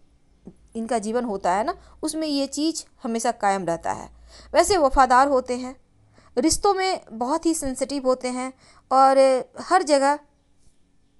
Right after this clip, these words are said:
कभी-कभी क्या होता है ना, लोग बहुत ज़्यादा इन्हें परेशान भी करते हैं, पर तमाम चीज़ों से ये बाहर निकल आते हैं क्योंकि अंदर एक अलग जज्बा है,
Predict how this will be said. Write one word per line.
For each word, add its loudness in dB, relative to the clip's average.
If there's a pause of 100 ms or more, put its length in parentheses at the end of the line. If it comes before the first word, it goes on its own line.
(500)
कभी-कभी -4
क्या -4
होता -2
है -4
ना, -12 (340)
लोग 0
बहुत -4
ज़्यादा 0
इन्हें -6 (100)
परेशान -8
भी -12
करते -12
हैं, -18 (320)
पर -2
तमाम -2
चीज़ों -6
से -6
ये -2
बाहर -2
निकल -4
आते -6
हैं -10
क्योंकि -10
अंदर -6 (320)
एक -12 (100)
अलग -6
जज्बा -12
है, -18